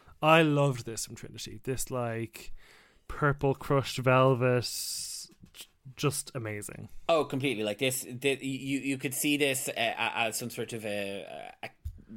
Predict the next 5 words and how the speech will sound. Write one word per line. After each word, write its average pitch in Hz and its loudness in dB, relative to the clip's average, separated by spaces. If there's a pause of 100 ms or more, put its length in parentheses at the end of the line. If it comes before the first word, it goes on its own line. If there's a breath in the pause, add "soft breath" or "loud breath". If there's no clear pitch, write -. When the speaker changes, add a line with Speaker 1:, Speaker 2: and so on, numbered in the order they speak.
(140)
Speaker 2:
regal 139 2
queen 120 -2
in 107 -2
a 95 -4
Marvel 113 0